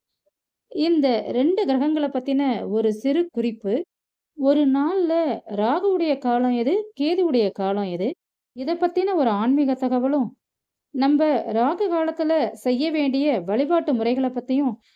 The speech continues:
அந்த வழிபாடு பண்றதுனால நமக்கு என்னென்ன நன்மைகள் கிடைக்கும் அப்படிங்கிறத பத்தியும் தான் நம்ம பார்க்க போறோம். இது போன்ற ஆன்மீக தகவல்களுக்கும் மந்திரங்களுக்கும் என்னுடைய ஸ்கந்தனருள் YouTube சேனலை சப்ஸ்கிரைப் பண்ணிக்கோங்க. பக்கத்துல இருக்கிற பெல் ஐகானை கிளிக் பண்ணி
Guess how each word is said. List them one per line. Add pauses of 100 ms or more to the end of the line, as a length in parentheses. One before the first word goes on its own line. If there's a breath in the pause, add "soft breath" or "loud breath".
(140)
அந்த
வழிபாடு
பண்றதுனால
நமக்கு
என்னென்ன
நன்மைகள்
கிடைக்கும் (100)
அப்படிங்கிறத
பத்தியும்
தான்
நம்ம
பார்க்க
போறோம். (640)
இது
போன்ற (280)
ஆன்மீக
தகவல்களுக்கும் (720)
மந்திரங்களுக்கும் (120)
என்னுடைய
ஸ்கந்தனருள்
YouTube
சேனலை
சப்ஸ்கிரைப்
பண்ணிக்கோங்க. (600)
பக்கத்துல
இருக்கிற (220)
பெல்
ஐகானை
கிளிக்
பண்ணி